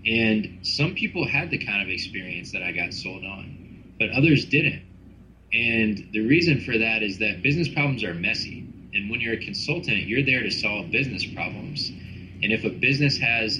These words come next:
a problem that doesn't exactly fit that shiny picture that you painted for your recruits, you're not gonna turn down that new business just because it's not what those, uh, new employees expect.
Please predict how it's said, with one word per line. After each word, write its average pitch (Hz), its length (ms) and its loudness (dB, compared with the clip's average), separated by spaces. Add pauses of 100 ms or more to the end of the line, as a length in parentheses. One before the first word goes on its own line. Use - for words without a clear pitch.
a - 180 -4
problem 120 360 -4
that 98 120 -4
doesn't 120 240 -4
exactly 107 600 -2
fit - 180 0
that 90 160 -4
shiny 110 720 2
picture - 320 2
that 98 100 0
you 95 200 -2
painted 98 360 2
for 104 60 -8
your 92 200 -4
recruits, 92 580 -4 (420)
you're 123 140 -2
not 160 180 2
gonna 127 220 0
turn 123 320 -8
down 117 260 -4
that 87 160 -10
new 95 220 -4
business 90 380 -6
just 92 280 -8
because 90 520 -6 (240)
it's - 180 -12
not 95 280 -2
what 92 200 -10
those, 87 360 -8 (220)
uh, 87 260 -6 (140)
new 95 180 -8
employees 87 380 -4
expect. - 560 -4